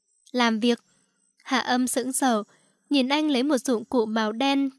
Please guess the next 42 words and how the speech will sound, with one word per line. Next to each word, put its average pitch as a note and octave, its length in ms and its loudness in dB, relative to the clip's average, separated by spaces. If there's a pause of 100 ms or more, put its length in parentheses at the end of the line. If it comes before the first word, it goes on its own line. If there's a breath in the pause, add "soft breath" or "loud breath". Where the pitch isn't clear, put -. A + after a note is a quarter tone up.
từ G#3+ 240 2
trong B3 220 -2
túi G#3 220 0
xách - 280 -4
ra, B3 280 0 (400 soft breath)
tỉ C4+ 120 4
mỉ B3 180 2
kiểm A3 300 -2
tra C#4+ 280 0
đo C#4 200 0
lường G#3+ 320 0
bên A#3+ 180 -2
trong B3 300 -2
nhà, A3 220 -2 (380 soft breath)
dù B3+ 260 4
là A3 180 0
khe D4+ 220 -4
hở C#4 180 0
nhỏ G#3+ 260 -2
nhất C#4 260 -4 (340)
cũng A#3+ 280 -2
không A#3+ 200 -2
thể A#3+ 140 -2
bỏ G#3+ 200 -2
qua. A#3+ 320 -2 (800)
"Đang C#4+ 240 2
làm A#3+ 180 0
gì?" A3+ 240 -2 (420)
cô A#3+ 140 2
hỏi. A#3 300 -4 (640)
"Xem A#3+ 340 2
có A#3+ 140 0
người C#4 140 2
gắn A3+ 220 -4
thứ B3+ 140 2
gì B3 180 2
bậy A#3 160 0
bạ A#3 280 0
không?" B3+ 260 0 (420)
anh G#3+ 260 -2
giải A3+ 180 -2
thích. D#4 240 -2